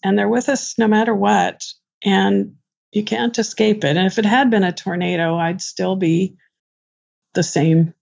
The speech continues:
<laughs> the same person. So I did choose my study group. We had just finished reading Cultivating the Empty Field, which is a collection of Huang Shi's work. Um, and it's really about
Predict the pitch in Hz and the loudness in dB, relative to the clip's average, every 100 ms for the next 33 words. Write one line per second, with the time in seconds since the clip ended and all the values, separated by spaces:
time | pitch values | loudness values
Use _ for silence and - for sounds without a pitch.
0 | _ _ _ _ _ _ _ _ - - | _ _ _ _ _ _ _ _ -2 -2
1 | - - 240 262 - - - - - 165 | -6 -6 -2 -2 -2 -4 -6 -6 -4 -4
2 | - - - 151 - - _ _ _ _ | -4 -16 -8 -6 -8 -14 _ _ _ _
3 | _ - 220 254 262 - 269 247 - 202 | _ 0 2 2 2 0 0 0 2 2
4 | 208 - 262 254 220 208 190 - 220 233 | 2 0 0 0 2 2 0 0 0 2
5 | 220 196 208 - 196 185 185 - 175 175 | 2 0 -4 -2 -2 -2 -4 -4 -2 -2
6 | 175 196 190 190 175 175 170 165 165 175 | -2 -2 -2 -2 0 2 2 0 -2 -6
7 | - 254 233 208 185 175 180 170 - - | -2 0 2 2 0 -4 -4 -6 -8 -10
8 | - 165 160 - 156 156 170 165 - 165 | -4 -2 -2 -4 -4 -2 -2 -2 -2 -2
9 | 165 - 156 139 135 - - - 170 160 | -2 -4 -2 0 0 -4 -14 0 2 4
10 | 156 165 - _ _ 170 175 170 247 240 | 2 0 -6 _ _ 2 2 0 0 2
11 | 220 202 175 170 165 170 160 - | 4 4 2 2 2 2 0 -4